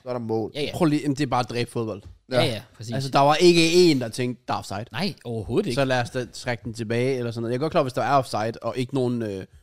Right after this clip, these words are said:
Speaker 3: appellerer for det, skal den selvfølgelig stadig gives, hvis der er
Speaker 2: Ja, ja.
Speaker 3: offside. Men det her, det er bare, jeg synes, det er så dumt.
Speaker 2: Det var en, det var en lidt skør, u-,
Speaker 3: Ja,
Speaker 2: en skør beslutning, jeg har aldrig
Speaker 3: man,
Speaker 2: rigtig
Speaker 3: man
Speaker 2: set
Speaker 3: ved
Speaker 2: noget
Speaker 3: bare, at
Speaker 2: lignende,
Speaker 3: de så
Speaker 2: føler jeg.
Speaker 3: frem til at annullere den scoring.
Speaker 1: Ja. Altså,
Speaker 2: Ja.
Speaker 1: det, det er tætteste, vi har set før, hvilket har været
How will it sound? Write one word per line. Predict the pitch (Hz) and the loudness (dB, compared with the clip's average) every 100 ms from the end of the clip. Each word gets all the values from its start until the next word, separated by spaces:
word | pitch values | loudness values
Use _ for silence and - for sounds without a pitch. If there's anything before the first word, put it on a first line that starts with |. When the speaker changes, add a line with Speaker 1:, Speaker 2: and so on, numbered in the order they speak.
| _ - | _ -10
Speaker 3:
appellerer | 107 131 123 | -4 0 0
for | 117 | -2
det, | 104 | -6
skal | 98 101 | -8 -12
den | 98 | -12
selvfølgelig | 107 127 117 | -6 -4 -2
stadig | 123 127 | -2 -2
gives, | 127 135 | -2 -6
hvis | 110 | -6
der | 101 | -6
er | 101 | -4
Speaker 2:
Ja, | 135 | 0
ja. | 120 | 0
Speaker 3:
offside. | 147 - _ _ _ - | -2 -6 _ _ _ -18
Men | 131 | -14
det | 156 | -8
her, | 143 | -8
det | |
er | 135 | -6
bare, | 135 131 _ _ _ | -8 -10 _ _ _
jeg | 165 | -12
synes, | 147 160 | -10 -10
det | 170 | -10
er | |
så | - 170 | -10 -6
dumt. | 175 165 - - _ _ - | -6 -6 -10 -20 _ _ -8
Speaker 2:
Det | 147 | -4
var | |
en, | 147 139 | -2 -2
det | |
var | 143 | -2
en | 139 | -2
lidt | 139 127 | -2 -2
skør, | - - 147 120 107 - | -2 -2 -2 -2 -6 -8
u-, | 165 | -8
Speaker 3:
Ja, | 139 147 151 151 | -6 -4 -4 -4
Speaker 2:
en | |
skør | - - 208 | -2 2 2
beslutning, | 180 170 147 | 4 0 0
jeg | 127 | 0
har | |
aldrig | 151 160 | 0 0
Speaker 3:
man, | |
Speaker 2:
rigtig | 156 | 2
Speaker 3:
man | 156 | 2
Speaker 2:
set | 151 | 2
Speaker 3:
ved | 185 | 2
Speaker 2:
noget | 170 | 2
Speaker 3:
bare, | 151 | 4
at | 147 | 2
Speaker 2:
lignende, | 156 | 2
Speaker 3:
de | 139 | 0
så | |
Speaker 2:
føler | 147 104 | 0 0
jeg. | 104 | -2
Speaker 3:
frem | 160 143 | -2 -2
til | 139 | -2
at | |
annullere | 135 131 160 135 | -2 0 0 0
den | 113 107 | 0 -6
scoring. | - 113 113 - - - - - | -8 -8 -8 -8 -10 -10 -12 -16
Speaker 1:
Ja. | 71 - - | -14 -16 -6
Altså, | 139 131 170 | -4 -2 0
Speaker 2:
Ja. | |
Speaker 1:
det, | 175 180 | 0 -2
det | |
er | 202 | -6
tætteste, | - 233 254 156 | -2 -2 -2 -4
vi | 139 | -4
har | |
set | 127 180 151 | -2 -2 -4
før, | 147 123 | -4 -4
hvilket | 110 165 208 | -4 -6 -4
har | |
været | 107 | -4